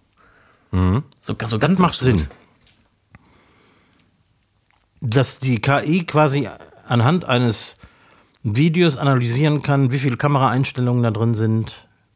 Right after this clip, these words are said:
Speaker 1: wie das Licht oder wie, wie die Szenen ausgeleuchtet sind und so.
Speaker 2: Ja, und die, wenn du,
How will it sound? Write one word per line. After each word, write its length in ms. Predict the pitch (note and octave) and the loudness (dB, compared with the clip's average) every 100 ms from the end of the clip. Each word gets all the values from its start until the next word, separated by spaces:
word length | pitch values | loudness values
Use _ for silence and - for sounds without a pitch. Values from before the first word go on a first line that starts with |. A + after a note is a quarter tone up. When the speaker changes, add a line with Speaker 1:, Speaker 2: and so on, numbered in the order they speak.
| _ - | _ -10
Speaker 1:
wie 100 | B2+ | -2
das 280 | B2+ G#2+ G#2+ | -2 -2 -4
Licht 540 | A#2+ - - - - | -6 -6 -14 -16 -6
oder 200 | B2+ G#2+ | -2 0
wie, 160 | A#2 G#2+ | -2 -4
wie 100 | A#2+ | -4
die 120 | G#2+ | -4
Szenen 380 | - C3 A#2+ A2+ | -2 0 0 0
ausgeleuchtet 760 | C3+ - B2+ A2 C3 - G#2+ | -2 -2 0 0 0 -4 -8
sind 180 | A#2+ A#2 | -4 -4
und 100 | G2 | -4
so. 140 | A2 A#2+ - - - - _ _ _ _ _ _ _ _ | -6 -8 -16 -20 -20 -20 _ _ _ _ _ _ _ _
Speaker 2:
Ja, 220 | - A#2+ E3+ | -2 0 2
und 120 | A2 | 0
die, 160 | G#2+ A2 | -2 -2
wenn 120 | B2+ | -2
du, 300 | A#2+ G#2 | -2 -4